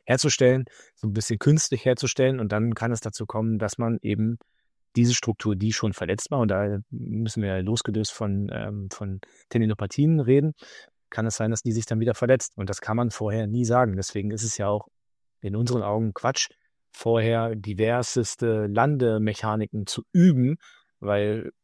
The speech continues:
schlussendlich kommt ein Gegenspieler und dann ist die Landemechanik, die man dann vorher eingeübt hat, äh, völlig hinfällig, ähm, weil schlussendlich man nicht, nicht zwingend diese ganzen Sachen so klar herstellen kann.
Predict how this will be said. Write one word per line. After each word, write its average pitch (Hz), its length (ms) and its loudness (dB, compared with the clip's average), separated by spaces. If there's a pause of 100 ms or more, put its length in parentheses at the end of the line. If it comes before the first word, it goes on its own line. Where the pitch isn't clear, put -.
schlussendlich - 560 -4
kommt 123 220 -4
ein - 80 -8
Gegenspieler 123 640 0
und 113 160 -2
dann 110 180 0
ist 107 140 -6
die 113 60 0
Landemechanik, 107 640 2
die 104 100 0
man 104 160 -2
dann 104 140 -4
vorher 107 240 2
eingeübt 107 420 0
hat, 107 260 -2
äh, 98 140 0
völlig 101 280 -4
hinfällig, 120 460 -2 (500)
ähm, 95 360 -2
weil 95 200 -2
schlussendlich 98 520 -6
man 98 340 -4
nicht, - 300 -8 (420)
nicht 98 260 -4 (240)
zwingend 110 540 0 (320)
diese 110 200 -2
ganzen 107 480 -4
Sachen 104 500 -2
so 95 180 -6
klar 110 300 -2
herstellen 92 560 -4
kann. 87 220 -8